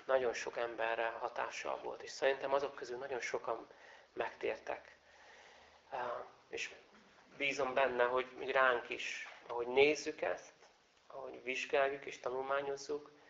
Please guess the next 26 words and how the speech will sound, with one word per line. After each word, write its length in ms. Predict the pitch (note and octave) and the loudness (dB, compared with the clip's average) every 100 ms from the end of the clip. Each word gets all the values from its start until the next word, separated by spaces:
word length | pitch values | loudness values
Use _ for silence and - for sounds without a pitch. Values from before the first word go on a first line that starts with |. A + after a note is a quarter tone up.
| - - - _ - | -20 -20 -20 _ -20
ahogy, 380 | - C#3+ B2 - | -12 -8 -8 -8
ahogy 260 | C3 B2 B2+ | -6 -2 0
engedjük 580 | C3 C#3 C#3 C3+ C3 C#3+ | 0 4 4 4 -8 -8
Isten 300 | - - C3 | -6 -2 -4
igéjének, 520 | B2 B2 B2 B2 - | -2 -4 -2 -4 -6
hogy 180 | B2+ A#2 | -6 -8
így 120 | A2+ | 4
bejöjjön 380 | B2 B2+ A#2+ A2+ | 6 6 4 2
a 40 | |
szívünkbe, 540 | - C3 C3 D3 D3+ | -4 -10 -6 -6 -2
ez, 400 | C#3+ C#3 B2+ - - - - - | 0 0 -2 -8 -16 -20 -20 -20
ez 100 | - | -6
hatással 600 | - - B2 A#2 - A#2+ | -6 -4 -6 -6 -6 -6
lesz 260 | A#2+ - - | -8 -12 -14
ránk. 220 | - - - - - - _ | -16 -18 -20 -20 -20 -20 _
És 180 | - - | -12 -2
akarjuk 560 | D3+ - B2 A#2+ A#2+ | -2 -2 -6 -4 -6
majd 240 | - A2+ A2+ | 0 0 0
őt, 320 | A#2+ A#2+ - - - - - | -6 -6 -14 -20 -20 -20 -14
az 160 | - - | -8 -2
ő 120 | A#2+ | 0
dolgait. 640 | A#2+ A2 A2 C#3 - - - _ - - - - - - - _ | 2 0 0 -6 -10 -16 -20 _ -20 -20 -20 -20 -20 -20 -20 _
És 220 | - B2+ - | -10 -6 0
engedelmeskedünk 920 | C3 A#2 A2+ A#2 - - B2 B2 A#2+ | 0 0 -2 -4 -6 -8 -8 -8 -10
neki. 280 | A2+ - - - _ - - _ - _ | -14 -16 -18 -18 _ -20 -20 _ -18 _
Imádkozzunk. 800 | C#3 A#2 - - - - - - | -4 -2 -4 -10 -10 -10 -12 -16